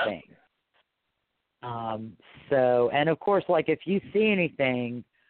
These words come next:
you know, P M me so that I, I can put it on the list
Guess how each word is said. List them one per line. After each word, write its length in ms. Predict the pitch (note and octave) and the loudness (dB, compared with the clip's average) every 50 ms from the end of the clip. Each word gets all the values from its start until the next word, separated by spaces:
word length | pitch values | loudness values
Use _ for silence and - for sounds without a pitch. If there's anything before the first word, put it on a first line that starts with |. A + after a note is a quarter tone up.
| _ _ _ _ _ _ _ _ _ _ _ _ _ | _ _ _ _ _ _ _ _ _ _ _ _ _
you 140 | - C#3 C#3+ | -8 -6 -2
know, 220 | C3 B2 A#2+ A2+ - _ _ _ _ _ _ _ _ _ _ _ _ _ _ - | -2 -2 -2 -4 -6 _ _ _ _ _ _ _ _ _ _ _ _ _ _ -8
P 260 | - - F#3 F3+ F3+ | -2 0 0 0 2
M 260 | F3 F3 F3+ F3 D3+ | 0 0 0 0 -2
me 440 | C#3 B2+ B2 A#2+ A2+ A#2 G#2+ G2+ F2 _ _ _ _ - | -4 -4 -6 -6 -6 -10 -12 -14 -18 _ _ _ _ -10
so 60 | D#3 | -6
that 180 | C#3+ C3+ C3+ B2+ | -6 -4 -2 0
I, 300 | B2 A#2+ A#2+ A#2+ A#2 - - | 0 2 2 0 0 -2 -2
I 120 | A#2 B2+ | -2 -2
can 160 | B2 - C3 | -2 -2 -4
put 180 | A2 - D3 C3 | -4 -2 -2 -2
it 80 | B2 A#2+ | 0 0
on 160 | B2 A#2+ A2+ | 0 0 0
the 80 | A2+ | -2
list 220 | A2+ A2+ A2+ A2 | -2 -2 -2 -2